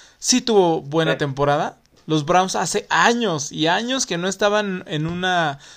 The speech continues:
Speaker 1: temporada ganadora.
Speaker 2: Temporada, sí.
Speaker 1: Y entiendo que tuvieron este trope-, este tropiezo contra Jets, ¿no?
Speaker 2: Sí, pero
Speaker 1: Perder
Speaker 2: les puede costar todo, Alfred.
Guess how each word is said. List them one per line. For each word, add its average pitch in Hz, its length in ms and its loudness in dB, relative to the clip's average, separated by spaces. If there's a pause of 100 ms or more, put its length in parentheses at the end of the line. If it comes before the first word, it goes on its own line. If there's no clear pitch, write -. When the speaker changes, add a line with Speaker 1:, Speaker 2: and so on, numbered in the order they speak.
(120)
Speaker 1:
temporada 151 440 2
ganadora. 151 520 2
Speaker 2:
Temporada, 147 480 -4 (520)
sí. 131 60 -8 (360)
Speaker 1:
Y 165 120 0
entiendo 214 320 4
que 233 100 -2
tuvieron 185 280 0
este 185 240 -2
trope-, 156 480 -2
este 196 220 -2
tropiezo 170 500 -2
contra 143 300 -2
Jets, 151 500 -4
¿no? 156 260 -4
Speaker 2:
Sí, - 40 -20 (440)
pero 151 200 2
Speaker 1:
Perder 165 180 4
Speaker 2:
les 151 140 0
puede 190 220 -2
costar 175 380 -2
todo, 196 240 2
Alfred. 127 280 -4